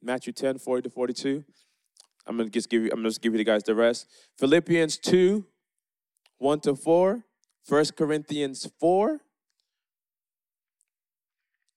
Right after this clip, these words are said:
Philippians two, one to four, First Corinthians four,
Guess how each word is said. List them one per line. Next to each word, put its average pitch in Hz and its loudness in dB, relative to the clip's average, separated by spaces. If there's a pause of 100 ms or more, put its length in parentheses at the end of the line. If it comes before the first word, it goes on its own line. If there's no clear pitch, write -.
(1300)
Philippians 190 4
two, 175 4 (180)
one 147 0
to 185 -2
four, 139 0 (720)
First 156 2
Corinthians 180 -4
four, 139 2